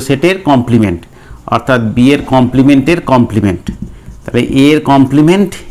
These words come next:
intersection আমরা লিখতে পারি বি, এটাকে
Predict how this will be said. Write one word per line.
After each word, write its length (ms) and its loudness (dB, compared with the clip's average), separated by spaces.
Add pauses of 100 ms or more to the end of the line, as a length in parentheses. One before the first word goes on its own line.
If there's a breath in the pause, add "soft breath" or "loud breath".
(240)
intersection 680 2 (920 soft breath)
আমরা 240 0
লিখতে 240 0
পারি 120 2 (160)
বি, 120 4 (520)
এটাকে 280 0